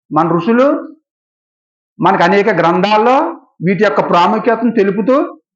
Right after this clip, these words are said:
మనకి ఆ భగవంతుడు ఇచ్చినటువంటి వరాలు కాబట్టి ఇవన్నీ కూడా వాటిని మనం ఎలా సద్వినియోగం చేసుకోవాలి ఏంటి అనేటువంటిది మనకి ఇచ్చినటువంటి సంపూర్ణ ఆయురారోగ్య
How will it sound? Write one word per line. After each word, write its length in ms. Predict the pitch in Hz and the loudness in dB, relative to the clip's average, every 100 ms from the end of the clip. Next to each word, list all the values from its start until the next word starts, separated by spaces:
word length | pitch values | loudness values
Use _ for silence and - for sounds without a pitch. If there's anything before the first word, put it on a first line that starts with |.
| _ _ _ _ - | _ _ _ _ -4
మనకి 200 | 202 220 | 0 2
ఆ 260 | 196 165 | 2 2
భగవంతుడు 380 | 185 226 226 233 | 2 2 0 -2
ఇచ్చినటువంటి 500 | 226 226 214 214 202 | -2 -2 0 0 2
వరాలు 300 | 175 190 220 | 2 2 2
కాబట్టి 340 | 214 208 - | 2 0 -2
ఇవన్నీ 280 | 208 190 208 | 0 0 0
కూడా 400 | 202 202 233 - - _ _ _ _ - | 0 2 0 -2 -10 _ _ _ _ -2
వాటిని 340 | 151 190 214 | 0 2 0
మనం 180 | 208 202 | 0 2
ఎలా 160 | 180 214 | 0 2
సద్వినియోగం 640 | 190 165 214 220 220 226 220 | 0 0 0 0 0 0 0
చేసుకోవాలి 680 | 196 - 196 196 214 196 | -2 0 2 2 2 0
ఏంటి 220 | 190 196 | 0 2
అనేటువంటిది 840 | 202 196 190 185 175 175 240 339 - _ _ _ _ _ _ _ - | 0 0 -2 -2 -2 -2 -2 -4 -12 _ _ _ _ _ _ _ -2
మనకి 240 | 175 175 | 0 0
ఇచ్చినటువంటి 920 | 175 185 185 185 180 233 311 - - - | 0 0 2 2 2 0 0 -4 -8 -2
సంపూర్ణ 520 | 151 160 202 220 220 | -2 0 0 2 2
ఆయురారోగ్య 960 | 190 180 190 185 185 180 175 233 320 | 2 2 2 2 0 -2 0 -2 -2